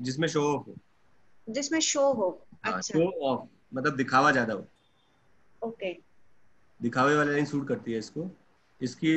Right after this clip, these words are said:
Speaker 1: intuition भी बहुत strong है, ये इसके मन में जो आ रहा है वो करने दो इसको।
Speaker 2: ओके।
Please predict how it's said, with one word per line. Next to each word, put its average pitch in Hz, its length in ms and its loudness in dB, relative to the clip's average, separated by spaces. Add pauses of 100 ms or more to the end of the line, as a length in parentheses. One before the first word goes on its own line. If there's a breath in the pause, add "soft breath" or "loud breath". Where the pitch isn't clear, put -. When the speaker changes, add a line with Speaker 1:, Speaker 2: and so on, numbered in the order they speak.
(520)
Speaker 1:
intuition 151 500 2
भी 160 100 0
बहुत 135 260 2
strong 139 280 2
है, 139 120 2
ये 156 140 4
इसके 147 200 -2
मन 156 140 4
में 165 160 4
जो 160 140 2
आ 160 60 4
रहा 170 120 4
है 165 60 0
वो 170 60 -2
करने 156 260 2
दो 147 100 0
इसको। 123 260 -6 (1400)
Speaker 2:
ओके। 214 300 -6